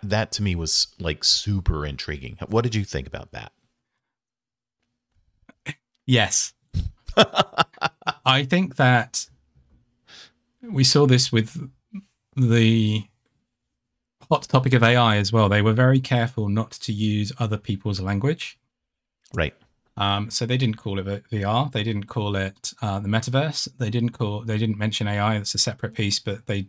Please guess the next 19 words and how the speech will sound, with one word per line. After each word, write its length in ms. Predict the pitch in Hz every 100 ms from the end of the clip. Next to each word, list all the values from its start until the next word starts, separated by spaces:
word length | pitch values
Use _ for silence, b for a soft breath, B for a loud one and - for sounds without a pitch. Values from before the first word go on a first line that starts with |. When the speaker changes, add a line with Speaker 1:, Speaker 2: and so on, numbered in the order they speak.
| -
Speaker 2:
were 100 | 107
very 320 | 98 110 104
specific 480 | 101 - - 98 101
about 260 | 101 98 101
on-device 800 | 104 104 98 101 104 101 101 -
machine 420 | 101 - 104 98
learning 460 | 104 104 98 95 101
whenever 420 | 101 95 98 98 b -
Speaker 1:
Mm-hmm. 120 | 87
Speaker 2:
anything 320 | 113 110 107 104
came 200 | 107 104
up 140 | 101
around, 480 | 101 101 98 95 95 _ _ _ _ -
you 100 | 117
know, 140 | 98
tailored 480 | 101 110 104 101 101
or 360 | 110 98 98 101 -
intelligent-looking 880 | 101 - 110 98 107 107 - 104 95
content. 580 | 113 107 95 98 -